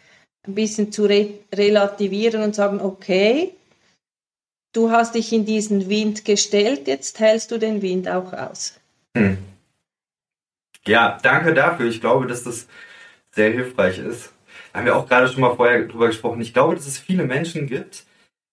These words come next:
Speaker 2: die sich nicht so hundertprozentig hinter das stellen würden, was vielfach von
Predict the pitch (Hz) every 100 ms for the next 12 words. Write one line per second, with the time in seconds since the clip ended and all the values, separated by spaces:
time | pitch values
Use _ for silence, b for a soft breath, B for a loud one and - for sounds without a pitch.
0 | _ 98 127 139 147 143 139 - _ _
1 | _ _ - _ _ _ _ 98 98 131
2 | - - _ 95 120 135 214 - 170 165
3 | 190 180 165 - - _ - 147 - 151
4 | 196 165 139 143 139 123 127 139 - 135
5 | 135 135 135 120 123 123 123 120 120 107
6 | 107 - 135 135 120 117 117 113 110 -
7 | -